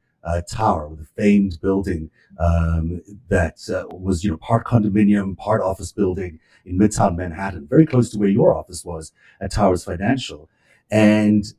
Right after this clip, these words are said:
he was living there for three years, between nineteen eighty-one and nineteen eighty-three.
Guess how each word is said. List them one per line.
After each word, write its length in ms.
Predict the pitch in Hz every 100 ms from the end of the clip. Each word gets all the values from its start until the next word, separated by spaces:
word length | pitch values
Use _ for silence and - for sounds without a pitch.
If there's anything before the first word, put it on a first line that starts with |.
| _
he 220 | _ 135 139
was 280 | 117 - 107
living 220 | 143 208
there 100 | 156
for 100 | 107
three 240 | 95 107
years, 220 | 95 107 117
between 220 | 90 92
nineteen 280 | 98 101 98
eighty-one 260 | 95 95
and 80 | 92
nineteen 320 | 92 92 95
eighty-three. 520 | 87 85 - 87 107